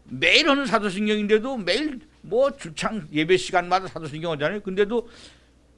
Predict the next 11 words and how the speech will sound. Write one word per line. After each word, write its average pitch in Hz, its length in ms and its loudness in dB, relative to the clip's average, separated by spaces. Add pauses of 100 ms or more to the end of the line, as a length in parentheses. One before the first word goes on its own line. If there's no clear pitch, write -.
아, 208 160 6
요즘에 196 380 4
은혜를 165 340 4
받았어요. 107 560 -2 (800)
전능하사 127 960 -4
천지를 123 460 -8
만드신 110 520 -12 (300)
하나님 131 480 -6
아버지를 117 420 -6
내가 143 240 -4
믿사오며. 123 680 -4